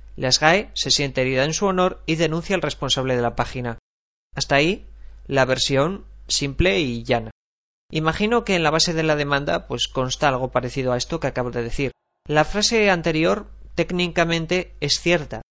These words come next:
Así pues, ¿dónde está la pega del asunto? Pues la pega está en que no se han tenido en cuenta otra serie de cosas que también son ciertas. Pasemos a verlas desde una perspectiva un poco más humana.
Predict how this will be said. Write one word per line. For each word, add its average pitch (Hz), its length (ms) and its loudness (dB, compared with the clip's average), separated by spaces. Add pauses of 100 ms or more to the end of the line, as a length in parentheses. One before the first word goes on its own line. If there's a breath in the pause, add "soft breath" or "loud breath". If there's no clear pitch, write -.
(220)
Así 190 220 2
pues, 240 220 4
¿dónde 202 180 0
está 190 180 0
la 156 140 2
pega 139 160 -2
del 117 140 0
asunto? 117 420 -4
Pues 160 180 -2
la 170 180 0
pega 156 320 0
está 139 340 0 (300)
en 147 140 -2
que 156 140 4
no 180 140 2
se 208 120 0
han 190 140 -2
tenido 160 300 0
en 151 60 -4
cuenta 160 400 2
otra 202 300 0
serie 165 300 -2
de 147 100 -2
cosas 165 300 -2
que - 340 -2
también 135 460 0
son 131 220 -4
ciertas. 135 480 -2 (640)
Pasemos 220 380 2
a 202 60 4
verlas 196 440 2
desde 160 220 -2
una 170 220 -2
perspectiva 156 680 -4
un 147 140 -6
poco 131 220 -4
más 120 200 -2
humana. 120 360 -6